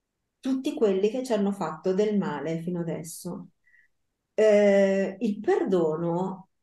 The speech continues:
dal mio punto di vista, non lo so dal tuo, Marco, il perdono è un bellissimo gesto, ma è anche un po' un gesto, mm, dove io mi metto su un altro livello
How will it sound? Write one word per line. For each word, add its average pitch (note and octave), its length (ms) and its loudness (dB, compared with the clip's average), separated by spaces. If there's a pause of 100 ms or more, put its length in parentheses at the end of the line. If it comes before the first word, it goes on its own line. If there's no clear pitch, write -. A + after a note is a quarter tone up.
(180)
dal F#3+ 260 0
mio C4+ 180 0
punto G#3 280 0
di G3+ 100 0
vista, F3+ 400 0
non F3 100 -6
lo F3 80 -6
so G#3+ 220 0
dal F3+ 240 -4
tuo, E3+ 320 -4
Marco, E3+ 540 -8 (240)
il G3+ 160 -4
perdono F3 920 -2 (180)
è F#3+ 440 -4 (260)
un F#3+ 160 0
bellissimo G#3 580 0
gesto, F3 520 -2
ma G#3+ 260 0
è G#3 60 0
anche G3+ 320 -2
un A3 180 -2
po' G3 500 -4 (140)
un G#3 220 0
gesto, G3+ 720 -2 (300)
mm, E3+ 280 -4
dove F#3+ 260 0
io A3 720 2
mi A3+ 140 0
metto F#3 300 -2
su G3 160 -4
un F3+ 80 -2
altro E3+ 400 -4
livello E3 720 -2